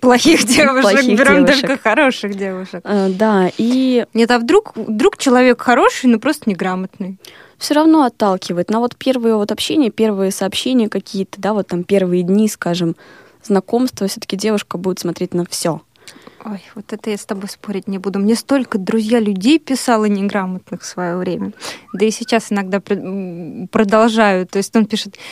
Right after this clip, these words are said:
Speaker 1: э, ну, мы переписываемся, что-то общаемся, и он мне пишет: «Я пошел, <laughs> поем». И я такая думаю: «Господи, вот ты пошел <laughs> и не приходи». Потому
Speaker 2: Черный
Speaker 1: что
Speaker 2: список пошел.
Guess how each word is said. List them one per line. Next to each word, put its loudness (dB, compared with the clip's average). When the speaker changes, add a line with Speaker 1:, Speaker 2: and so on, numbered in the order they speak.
Speaker 1:
э, -2
ну, 2
мы 6
переписываемся, 2
что-то 0
общаемся, 2
и 2
он 8
мне 6
пишет: -2
«Я 4
пошел, 4
<laughs> 0
поем». 2
И -2
я -8
такая -6
думаю: 0
«Господи, 0
вот 0
ты 0
пошел 2
<laughs> -4
и 2
не 4
приходи». -2
Потому -16
Speaker 2:
Черный 4
Speaker 1:
что 0
Speaker 2:
список 4
пошел. -2